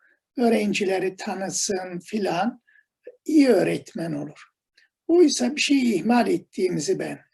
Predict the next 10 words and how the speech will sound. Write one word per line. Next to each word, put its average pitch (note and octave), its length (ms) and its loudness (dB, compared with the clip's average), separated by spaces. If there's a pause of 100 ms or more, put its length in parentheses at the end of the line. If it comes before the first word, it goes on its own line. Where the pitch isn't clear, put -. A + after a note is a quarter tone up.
(100)
e, F3+ 320 -12 (200)
düşünüyorum. D3 720 -4 (100)
Bu C#4 140 0
ihmal B3+ 400 2
ettiğimiz - 600 -6
şey A3 380 -4 (600)
öğretmenlerimizin B3+ 1120 2
sosyoduygusal F3 1000 -2
gelişimleri. - 800 -6 (1600)
Aslında B3 840 2